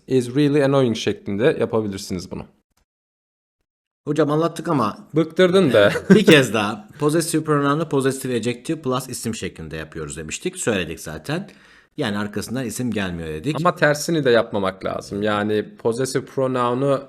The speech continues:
Speaker 1: sıfat gibi de kullanabiliyorlar. Ondan da kaçınalım.
Speaker 2: Evet, "This is mine pen" diye bir şey yok. "This is my pen." Ya da "Those were their" diye bir şey yok. "Those were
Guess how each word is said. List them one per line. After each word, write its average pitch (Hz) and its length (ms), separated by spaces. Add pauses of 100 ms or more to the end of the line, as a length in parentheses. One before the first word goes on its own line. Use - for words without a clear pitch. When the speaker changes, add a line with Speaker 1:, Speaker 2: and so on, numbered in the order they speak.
(160)
Speaker 1:
sıfat - 500
gibi 123 200
de 131 360
kullanabiliyorlar. 117 720
Ondan 113 440
da 135 100
kaçınalım. 101 480 (140)
Speaker 2:
Evet, 139 240
"This 147 200
is 139 120
mine 135 420
pen" 117 320 (300)
diye 104 200
bir 98 40
şey 80 240
yok. - 440
"This - 160
is 85 100
my 80 220
pen." 151 340 (500)
Ya 120 80
da 90 200
"Those 120 320
were 110 360
their" 110 320
diye 85 180
bir 85 40
şey 92 180
yok. 143 420
"Those 85 320
were 143 280